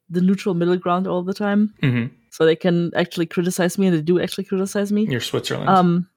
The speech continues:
Speaker 1: and then <laughs> I'm basically Switzerland. I'm not that far from Switzerland, actually.
Speaker 2: True.
Speaker 1: Um, <laughs> and so, so I do, like, this, um, this end of season feedback document,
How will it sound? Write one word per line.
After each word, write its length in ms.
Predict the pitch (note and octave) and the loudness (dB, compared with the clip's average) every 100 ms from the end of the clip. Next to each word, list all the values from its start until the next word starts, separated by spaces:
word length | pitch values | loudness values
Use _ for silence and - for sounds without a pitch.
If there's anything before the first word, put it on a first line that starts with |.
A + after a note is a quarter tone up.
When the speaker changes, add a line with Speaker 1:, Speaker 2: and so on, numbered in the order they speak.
| _ _ _ _ - | _ _ _ _ 0
Speaker 1:
and 180 | F#3+ | 2
then 320 | F3+ F3 E3+ E3+ | 4 2 2 -2
<laughs> 40 | |
I'm 520 | F#3+ C#4 C4+ B3 B3 | 0 2 4 6 4
basically 480 | G#3+ A#3 - G3+ - | 6 4 2 -6 -6
Switzerland. 580 | F#3 F#3+ F#3 E3 D3+ E3 | -4 -2 -2 -4 -6 -4
I'm 100 | A3+ | -2
not 140 | D4 G#4+ | 2 2
that 100 | D#4 | 2
far 200 | - F#4 | 2 0
from 140 | G3+ | 0
Switzerland, 480 | E3 E3 - - A2 | -6 -8 -10 -12 -12
actually. 300 | - - - | -8 -4 -2
Speaker 2:
True. 60 | - - _ _ _ _ _ G#3 | -4 -10 _ _ _ _ _ -4
Speaker 1:
Um, 300 | F#3+ F3+ G#3 C4 B3 B3+ C#4+ D4+ - C4+ - | 0 4 4 4 0 0 2 2 2 -2 -4
<laughs> 840 | - A4 - - _ _ _ _ - | -12 -10 -10 -12 _ _ _ _ 0
and 140 | G3+ | 0
so, 560 | - F#3+ F#3 F3+ F3+ - - | 4 6 8 6 4 0 -14
so 280 | - G3+ E3 | -8 -4 -2
I 80 | E3 | -2
do, 220 | F#3 F#3 | 0 0
like, 240 | E3+ E3 | 0 -2
this, 360 | E3+ E3 - - | -4 -4 -6 -4
um, 440 | E3 E3 D#3+ D#3+ - _ _ _ - | -2 -2 -2 -6 -12 _ _ _ -10
this 180 | E3+ - | -6 2
end 220 | G3+ F#3+ | 4 4
of 100 | F#3+ | 2
season 360 | - G3+ F#3+ | -2 0 2
feedback 400 | F#3 F#3+ - F3+ | 0 -2 -2 -2
document, 640 | F#3+ F#3 - G3 G3+ G#3+ | -2 -6 -2 0 2 0